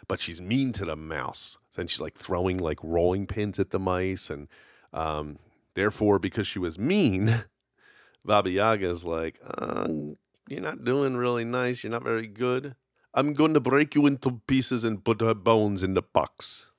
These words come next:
That's what happens. She breaks her into pieces and puts her bones in the box. I wonder if it was like that, like, like, um, Ivan Drago, where, um, the, the daughter of the stepmother's like, "How did I do?" And then Baba Yaga's like,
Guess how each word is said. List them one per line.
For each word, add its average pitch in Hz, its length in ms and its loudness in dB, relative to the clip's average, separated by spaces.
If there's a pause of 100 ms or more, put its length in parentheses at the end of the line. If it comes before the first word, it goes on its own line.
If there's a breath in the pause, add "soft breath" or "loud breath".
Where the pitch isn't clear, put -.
(160)
That's 87 180 -6
what 95 120 0
happens. 87 260 -2
She - 100 -12
breaks 107 280 -2
her 113 80 -2
into 104 140 -4
pieces 123 520 -2
and 104 220 -2
puts 117 180 0
her 110 80 4
bones 110 340 6
in 117 60 2
the 107 60 6
box. 90 280 4
I 104 60 8
wonder 135 400 8
if 107 100 0
it 117 120 4
was 101 120 0
like 104 200 2
that, 87 180 4
like, 92 240 -2
like, 90 180 2
um, 90 240 0
Ivan 95 320 4
Drago, 85 540 0 (480 loud breath)
where, 85 400 2
um, 78 440 -2 (880 soft breath)
the, 95 200 0
the 101 140 0
daughter 90 580 4 (160)
of 82 220 -4
the 87 100 -6
stepmother's 82 640 -2
like, 80 260 -2
"How 170 140 0
did 233 120 2
I 233 120 4
do?" 190 500 6 (400 soft breath)
And 90 140 -4
then 78 160 -2
Baba 82 260 2
Yaga's 80 300 0
like, 73 220 -4